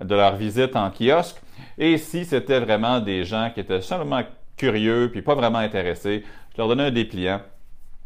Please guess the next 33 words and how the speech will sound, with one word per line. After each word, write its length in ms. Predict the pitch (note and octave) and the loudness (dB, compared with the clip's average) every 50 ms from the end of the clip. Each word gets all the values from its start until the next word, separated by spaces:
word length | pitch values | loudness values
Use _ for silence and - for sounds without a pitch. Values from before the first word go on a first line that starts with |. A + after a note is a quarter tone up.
| - - - | -14 -12 -8
Mais 300 | G#2+ A#2 C#3 E3+ F#3 E3 | -4 -2 0 0 0 0
si 240 | E3 - D3 C#3+ C3+ | -2 -2 -2 -2 0
on, 140 | B2 A#2+ | 0 0
c'était 320 | A2+ - A2 G2 A#2+ A2+ G#2+ | -2 -2 -2 -2 -2 -2 0
quelqu'un 320 | A2 G2 F#2+ - A#2 A#2+ | -2 -4 -2 -4 -4 -4
qui 100 | - G#2 | -4 -4
pourrait 220 | E2+ F#2 A2 D#3 G3 | -4 2 2 2 2
être 120 | F3+ - | 2 0
intéressé 580 | A#2+ A2+ - A2+ G#2 G#2 F#2+ - - B2 A#2+ G2 | -2 0 0 2 2 2 0 0 0 0 2 4
à 100 | F2 F2+ | 4 4
acheter 340 | F2+ - - - C#3+ C#3 | 2 0 -2 -2 0 2
un 80 | C3 A#2+ | 2 2
de 60 | G#2 | 2
nos 160 | G#2 G#2+ G#2+ | 2 0 0
produits 520 | F2+ G2+ F#2 F2+ E2 F#2 G#2 C3 E3+ G#3 - - - - - - - - | 0 0 0 -2 0 0 -2 -2 -2 -2 -4 -8 -8 -8 -8 -8 -4 0
de 160 | G2+ G2+ G2 | 2 2 2
climatisation 800 | - - A#2 G#2+ G#2 G2+ G#2 G#2 G#2 G2+ F#2+ F#2+ - - C3 B2 | 0 0 -2 0 0 -2 -2 0 0 2 2 0 0 -2 -2 0
ou 40 | G#2 | 0
de 120 | F#2 F2+ | -2 -2
chauffage, 580 | - - G2 F#2 - C3+ D3 D#3+ F3 D3+ - - | -2 -4 -4 0 2 4 4 4 4 2 0 0
eh 80 | B2 B2 | 0 0
bien, 240 | B2+ C#3+ D#3+ D#3+ | 0 0 0 -2
je 140 | D3 A2 A2+ | -2 -2 0
les 220 | A2+ B2 B2+ B2+ A#2 | 2 2 2 2 2
dirigeais 580 | G#2+ A2+ A#2+ A#2 A2 G#2+ F#2+ G2+ G#2+ A2 A#2 | 0 -2 0 0 0 0 0 2 4 4 4
vers 320 | F2+ G2 F#2+ G2+ G#2+ F#2+ F#2+ | 2 2 0 0 0 0 0
un 100 | F#2 F#2 | -2 -2
représentant. 680 | F#2+ F#2 F2 - F#2+ F#2 F2 F2+ E2+ D#2 - - - - - - - - - - - - - - - - - - - - - - - - - - - - - - - - - - - - - - - | -2 -4 -4 -2 -4 -4 -2 -2 -4 -6 -6 -10 -12 -14 -16 -18 -20 -20 -20 -20 -18 -18 -18 -18 -16 -18 -16 -16 -14 -16 -14 -14 -14 -14 -14 -16 -18 -18 -20 -20 -20 -20 -18 -18 -18 -18 -20 -16 -4
Mais 280 | - B2+ D3+ E3+ - - | 0 2 4 4 4 4
honnêtement, 640 | E3+ F#3 A#3+ A#3+ - - G3 G#3+ A#3+ A#3 A3+ - - C#3 | 4 4 4 4 4 4 4 4 4 4 2 0 -2 -4
notre 280 | C#3+ D#3 E3 F3 - | 0 2 2 2 0
kiosque, 540 | - - D3 C#3+ D#3 E3 F3 - - - - - - - - - | -2 0 4 6 6 6 6 4 2 -4 -12 -14 -14 -14 -4 4
par 280 | - A2+ G2+ - - | 4 4 4 4 0